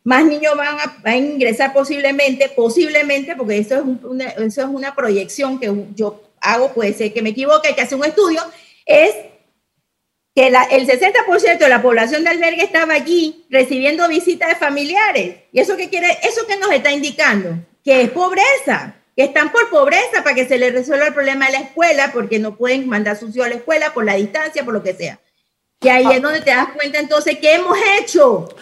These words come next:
Speaker 1: para atacar la pobreza de nuestros niños.
Speaker 2: Ahora, eh, me queda un minuto. Quiero, quiero saber un poco para que nos ilustre cómo funciona el asunto. ¿Es un juez el que lo manda a un albergue? ¿Es ceniaf el que lo ma-, manda a un albergue? ¿Cómo funciona esto?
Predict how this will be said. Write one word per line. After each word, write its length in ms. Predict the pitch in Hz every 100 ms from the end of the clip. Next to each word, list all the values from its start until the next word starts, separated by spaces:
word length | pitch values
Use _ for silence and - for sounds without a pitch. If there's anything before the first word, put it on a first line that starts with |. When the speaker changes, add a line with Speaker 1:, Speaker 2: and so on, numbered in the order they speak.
| -
Speaker 1:
para 220 | 254 262
atacar 420 | 254 254 247 277 285
la 160 | 294
pobreza 500 | 294 262 269 269 277
de 80 | 277
nuestros 320 | 254 208 254
niños. 400 | 285 277 196 170 170
Speaker 2:
Ahora, 360 | 151 113 - -
eh, 240 | 170 165
me 160 | 156 160
queda 360 | 220 214 208 - _ _
un 160 | 214 208
minuto. 520 | 170 156 131 147 123 -
Quiero, 280 | 170 190 190
quiero 200 | 180 175
saber 260 | 160 147
un 60 | 147
poco 220 | 160 156
para 240 | 131 127 120
que 120 | 131
nos 140 | 131
ilustre 580 | 131 147 151 - 131 131 - _
cómo 240 | 208 226
funciona 400 | - 160 156 175
el 60 | 165
asunto. 540 | 151 240 175 - 95 _ _ _ _ _
¿Es 180 | 233 233
un 260 | 220 190 131
juez 480 | 160 240 247 - _ -
el 120 | 156
que 120 | 156
lo 120 | 151
manda 240 | 175 185 170
a 180 | 147
un 140 | 156 151
albergue? 560 | 143 131 185 165 160 - _ _
¿Es 240 | 220 214
ceniaf 480 | 202 170 196 226 208 _ -
el 100 | 143
que 140 | 143
lo 120 | 143
ma-, 280 | 151 165 165
manda 220 | 160 180 165
a 20 |
un 60 |
albergue? 380 | 151 151 165 160 - _ -
¿Cómo 300 | 311 302 254
funciona 540 | 196 170 180 170 151
esto? 220 | 135 151